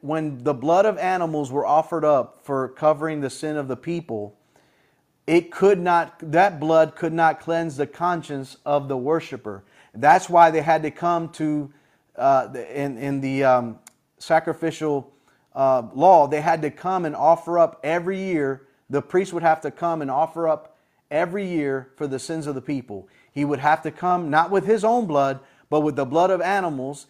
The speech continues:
He would offer up this blood to cover the people's sin. And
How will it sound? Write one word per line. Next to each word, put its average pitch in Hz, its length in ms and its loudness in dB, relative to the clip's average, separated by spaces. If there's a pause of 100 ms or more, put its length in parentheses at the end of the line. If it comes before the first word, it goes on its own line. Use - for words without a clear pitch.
(180)
He 165 140 -2
would 160 160 0
offer 190 480 4
up 190 160 2
this 180 200 -2
blood 151 420 0
to 139 120 -6
cover 185 420 -6
the 170 120 -4
people's 165 480 -10
sin. 127 460 -8 (500)
And 151 400 -4